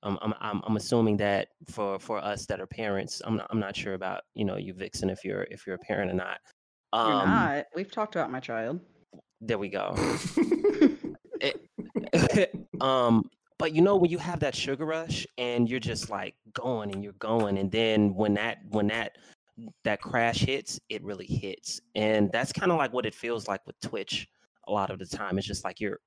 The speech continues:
Speaker 1: going and going and going, and then you just crash for, mm, for no reason, uh, you know, sometimes. And then you start to reevaluate things.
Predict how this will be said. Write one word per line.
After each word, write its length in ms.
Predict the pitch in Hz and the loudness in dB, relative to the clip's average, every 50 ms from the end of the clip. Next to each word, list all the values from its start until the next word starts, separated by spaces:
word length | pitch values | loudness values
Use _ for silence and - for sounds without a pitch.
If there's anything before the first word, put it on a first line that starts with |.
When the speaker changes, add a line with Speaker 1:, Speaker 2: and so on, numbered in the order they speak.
| _ - | _ 0
Speaker 1:
going 300 | - 123 120 113 107 104 | 2 4 4 6 4 4
and 120 | 95 95 | 2 2
going 240 | - 107 107 104 98 | 2 2 2 2 2
and 100 | 98 92 | 0 -2
going, 260 | - 107 110 107 101 107 | 0 2 2 2 2 0
and 120 | 101 98 | 0 2
then 120 | 110 113 | 2 2
you 80 | 113 113 | 2 0
just 180 | - 98 - - | -2 -6 -8 -8
crash 520 | - - 120 123 120 101 98 - - - - _ - - _ _ _ _ | -6 -2 0 0 0 0 0 -2 -6 -8 -8 _ -20 -20 _ _ _ _
for, 540 | - - 120 117 113 110 110 107 104 98 - - - | -6 -2 0 2 4 4 4 2 0 -2 -4 -2 0
mm, 200 | 120 107 110 107 - _ | 2 4 2 2 0 _
for 360 | - - 127 117 113 110 98 - - - 98 - - - - - - 101 107 | -4 0 0 2 2 0 -2 -4 -8 -14 -16 -16 -16 -18 -18 -18 -16 -8 -4
no 240 | 123 135 165 170 | -2 0 0 0
reason, 560 | 135 104 120 151 160 135 - - 95 95 110 - - _ - | 0 -2 -4 -4 -4 -4 -4 -4 -4 -4 -4 -6 -10 _ -10
uh, 220 | - - - - - - | -10 -8 -8 -8 -10 -6
you 120 | - 123 | -2 0
know, 240 | 107 98 95 98 101 | 0 0 0 0 -2
sometimes. 760 | 101 - 113 101 98 - 110 92 98 95 - - 104 - - _ _ _ _ _ _ _ - | -2 0 0 0 0 0 -4 -6 -6 -6 -8 -8 -10 -12 -14 _ _ _ _ _ _ _ -4
And 240 | 110 110 110 107 104 | -2 0 2 2 2
then 160 | 104 110 113 110 | 4 4 4 4
you 140 | 107 113 110 | 2 0 -2
start 300 | 107 - - 107 107 - | -2 -2 -2 -2 -2 -2
to 60 | 101 | -4
reevaluate 680 | 98 107 107 98 - 90 95 98 95 90 95 98 95 - | -4 -4 -6 -6 -4 -4 -4 -4 -4 -6 -10 -14 -14 -10
things. 440 | 95 98 95 95 98 98 - - | -8 -6 -4 -4 -6 -6 -8 -12